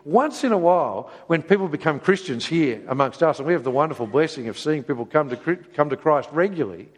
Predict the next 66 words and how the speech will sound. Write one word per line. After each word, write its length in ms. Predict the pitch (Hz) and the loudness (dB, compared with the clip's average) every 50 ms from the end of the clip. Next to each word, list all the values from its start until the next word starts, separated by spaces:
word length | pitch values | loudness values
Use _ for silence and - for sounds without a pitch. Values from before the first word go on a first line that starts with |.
| _ _ _ - - - _ | _ _ _ -20 -20 -12 _
once 300 | 156 190 254 262 240 - | 4 4 4 4 0 -2
in 80 | 247 202 | 0 0
a 60 | 170 | 2
while, 360 | 156 151 131 120 120 127 - - - - - - - _ _ _ _ | 2 2 2 2 0 -2 -4 -12 -20 -20 -20 -20 -20 _ _ _ _
in 140 | - 180 175 | -2 -2 0
discipling 720 | 160 170 - - - 226 247 294 294 294 247 214 175 143 | 0 -2 -2 2 2 4 4 4 2 2 0 0 0 0
them, 180 | 135 135 131 147 | -2 -2 0 2
I'm 200 | 160 175 190 196 | 2 2 2 0
so, 240 | - - 185 175 170 | -2 -4 -2 -2 0
I 80 | 175 | 0
think, 140 | 180 190 175 | 0 0 2
I 100 | 180 185 | 2 2
don't 160 | 190 214 254 | 4 4 2
want 100 | 285 247 | 2 0
to 60 | 208 170 | 0 0
bring 260 | 143 175 196 190 190 | 0 0 0 2 2
up 180 | 185 180 185 | 0 -2 -2
money 360 | 185 165 180 196 190 156 131 120 | 0 2 2 2 2 0 -2 -2
at 80 | 110 | 0
all. 260 | 117 117 104 90 82 - - - _ _ - | 0 -2 -2 -4 -8 -14 -20 -20 _ _ -4
You, 140 | 139 147 | -4 -4
you 140 | 151 156 160 | -2 -2 -2
know, 180 | 151 135 127 135 | 0 0 2 2
I 60 | 139 | 2
don't 120 | 160 170 | 2 0
want 120 | 170 165 160 | 2 2 2
to 260 | 151 147 139 - - - - - - - _ | 0 0 -2 -4 -10 -18 -20 -20 -20 -20 _
sort 220 | _ - - 165 147 | _ -2 0 0 0
of 80 | 139 | 0
make 260 | 143 151 156 165 151 151 | 2 2 2 2 0 -2
it 120 | 139 - | -6 -8
think 380 | - - 180 180 160 - - 120 | -2 0 0 0 0 -2 -2 -2
that, 200 | 135 131 135 131 | -2 -2 -2 -4
that 160 | 139 139 135 | -6 -4 -2
we're 160 | 135 135 139 | 0 4 6
after 320 | 156 156 151 - - 151 | 6 4 4 0 -4 -4
their 160 | 131 131 135 131 | -2 0 -2 0
money 380 | 135 147 165 175 156 131 120 | 0 0 0 0 0 -2 -2
or 80 | 120 117 | -4 -2
so. 120 | - 143 | -2 -2
I 60 | 127 | -2
just 220 | 131 151 175 - - | -2 -2 -4 0 0
want 120 | 175 165 | 0 0
them 120 | 151 135 123 | 0 -4 -6
to 80 | 131 | -6
come 240 | - - 165 170 156 | -2 0 0 0 0
to 40 | 143 | -2
know 200 | 135 135 127 120 | 0 0 0 -2
Jesus. 560 | 110 120 156 175 175 127 113 104 - - - - - - - - - _ | 0 0 0 0 0 -2 -6 -10 -10 -12 -16 -20 -20 -20 -20 -20 -6 _
A-, 240 | 143 151 165 - 170 | 0 0 0 2 0
and 140 | 170 185 185 | 0 2 4
then 220 | 196 202 185 170 - - - - - | 4 2 2 -2 -8 -16 -18 -18 -2
once 320 | - 175 262 302 247 - - | 2 4 4 4 2 -2 0
in 80 | 240 | 0
a 60 | 208 185 | 2 4
while, 320 | 196 214 254 294 294 262 | 4 4 4 4 2 2
though, 160 | 190 151 143 | 2 0 0
someone 260 | 139 - 190 190 180 | 0 0 0 2 2
who's 120 | 165 175 143 | 0 0 -2
become 260 | 160 147 - 202 185 | -4 0 0 2 2
a 40 | 160 | 2
Christian 380 | - 214 220 185 - 160 151 | 0 -2 -2 -2 -2 -4 -2
then 160 | 156 180 190 185 | 0 0 0 2
says 220 | - 185 170 - | 2 0 0 0
to 100 | - 165 | -2 0
me, 220 | 175 185 180 175 | 0 0 0 0